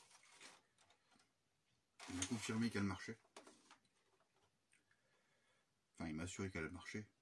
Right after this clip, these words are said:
Il m'a dit en fait qu'elle était sale parce qu'il l'avait laissée dans son garage. Il m'a dit elle fonctionne. Donc c'est une cent vingt, euh, il y a le disque dur, hein, cent vingt, euh, G B. C'est, c'est ça qui m'a fait prendre la console déjà.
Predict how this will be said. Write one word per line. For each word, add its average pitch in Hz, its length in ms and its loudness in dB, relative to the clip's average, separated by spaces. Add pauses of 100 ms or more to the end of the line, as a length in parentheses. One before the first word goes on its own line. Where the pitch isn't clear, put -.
(320)
Il 87 80 -6
m'a 85 80 0
dit 98 140 0
en 92 60 0
fait - 240 -8
qu'elle 85 140 -2
était 98 180 -6
sale 95 240 -2
parce 95 180 -12
qu'il 85 260 -4
l'avait 80 200 -4
laissée 90 260 -4
dans 92 100 -2
son - 180 -4
garage. 87 380 -2 (840)
Il - 60 -2
m'a 78 80 0
dit 95 120 0
elle 92 60 2
fonctionne. 78 400 -4 (600)
Donc - 140 -4
c'est - 100 -6
une 87 80 0
cent 107 200 0
vingt, 104 360 2
euh, 92 240 0
il 85 80 -4
y - 60 -2
a 80 60 -6
le 78 260 -6
disque 87 260 -6
dur, 101 200 -2
hein, 92 80 -2
cent - 140 -8
vingt, 90 300 -4
euh, - 380 -6 (1120)
G 90 160 2
B. 117 160 4 (680)
C'est, - 160 -10 (100)
c'est - 160 -4
ça 120 140 2
qui 107 140 2
m'a 95 100 6
fait 101 340 2
prendre 95 260 2
la 87 120 2
console 98 340 0
déjà. 95 160 -4